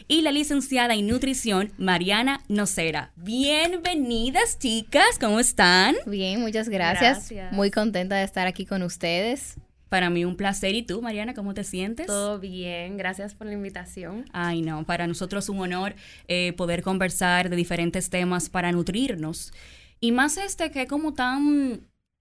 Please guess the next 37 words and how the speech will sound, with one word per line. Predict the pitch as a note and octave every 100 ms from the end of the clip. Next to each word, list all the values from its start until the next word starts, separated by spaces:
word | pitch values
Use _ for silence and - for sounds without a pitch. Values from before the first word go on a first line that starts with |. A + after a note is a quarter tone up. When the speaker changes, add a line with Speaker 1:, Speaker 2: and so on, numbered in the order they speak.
| _ -
Speaker 1:
como | A3 G3+
dije | G3 A#3
anteriormente, | B3+ A#3+ A3+ F3+ D#3+ E3 F3
que | F#3+ G3 F#3+
son, | - - G#3+ A#3+ C4 C4 - _ _ _ _ _ _ _
eh, | - - -
se | - A#3
combinan, | A3+ G#3+ B3+ F4+ F#3+ E3+ E3+
porque | F#3+ G3 G#3+
a | G3
veces | G3+ G3 C4+
uno | C4+ C4+
cree, | B3+ B3+
"No, | C#4 D4 - -
voy | G3+ G#3+
a |
hacer | A#3 B3+ G3
dieta", | F#3+ E3 D3+ C#3
y | - F3+
ya, | F3+ E3+ D#3+ -
uno | F3+ G#3+
lo | G#3+ G3+
cree | G3
como | G3+ G#3
muy | F#3+ F#3+
sencillo, | G3 G3 F3+ G3 D#3+
"Voy | D#3+
a | F#3
bajar | G3 G3+
diez | G3 F#3+ G3
libras, | G3 D#3+ D3 - -
quince | G#3 G3+ G3
libras | G3 F3+ D#3+
para | - D#3+ D#3
tal | F3+ F#3+
fecha". | G#3 F3+ - F3+
Speaker 2:
Ujú. | F#3+